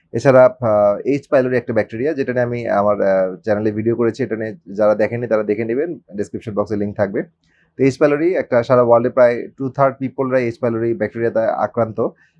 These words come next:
but এটা সবাইকে এটা এফেক্ট করে না। যাদেরকে এইচ পাইলোরি ব্যাকটেরিয়া সেই পরিবেশটা, আহ, পায়, আহ, তাদেরকেই সেটা এফেক্ট করে। তো পরিবেশটা আমাদের, আহ, অনেকের আছে, যারা অ্যাসিড ব্লক কমায়, কমিয়ে দিচ্ছি বা এনজাইম কমায় যাচ্ছে,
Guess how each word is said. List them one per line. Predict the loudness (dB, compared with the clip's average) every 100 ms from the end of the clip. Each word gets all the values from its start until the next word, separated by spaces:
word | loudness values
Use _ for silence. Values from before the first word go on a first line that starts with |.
| -2
but | -2 0
এটা | -2 -2
সবাইকে | 0 0 2 0 -2
এটা | -2 -2 -2
এফেক্ট | -4 -2 -2
করে | 0 0
না। | -2
যাদেরকে | 2 2 2 -4 -10 -10 -8
এইচ | -6 -2
পাইলোরি | 0 0 0
ব্যাকটেরিয়া | -2 -2 -2 -2
সেই | -2 -6
পরিবেশটা, | -2 -2 -4 -2 0 0 -4 _ _ -4
আহ, | 0 2 4
পায়, | 4 4
আহ, | -2 -10 -4 -2 0
তাদেরকেই | 0 -2 -2 -4 -4
সেটা | -6 -2 -2
এফেক্ট | -2 -6
করে। | -2 -2
তো | -4 -4
পরিবেশটা | 0 2 2 2
আমাদের, | 0 2 0 2
আহ, | 2 2 2
অনেকের | -2 -4 -2
আছে, | -2 -2 -4
যারা | -4 -2 0
অ্যাসিড | -2 -4 -6
ব্লক | -6
কমায়, | -4 -4 -4
কমিয়ে | -4 -2 -2
দিচ্ছি | -4 -6 0
বা | 0
এনজাইম | 0 -4 -4
কমায় | -2 0 0
যাচ্ছে, | 0 -4 -6